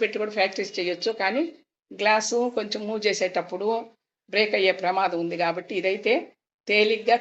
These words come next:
ఖర్చు లేకుండా ఇదవుద్ది. పేపర్ మీద చూడండి, ఇప్పుడు తుడిచాము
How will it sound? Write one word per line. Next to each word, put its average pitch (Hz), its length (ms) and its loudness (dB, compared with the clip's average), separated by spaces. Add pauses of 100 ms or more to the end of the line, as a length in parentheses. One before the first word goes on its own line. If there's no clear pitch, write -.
ఖర్చు 180 340 0
లేకుండా 196 380 -4 (420)
ఇదవుద్ది. 156 340 -4 (120)
పేపర్ 208 320 -2
మీద 170 180 -2
చూడండి, 175 320 0
ఇప్పుడు 175 220 -10
తుడిచాము 185 480 -2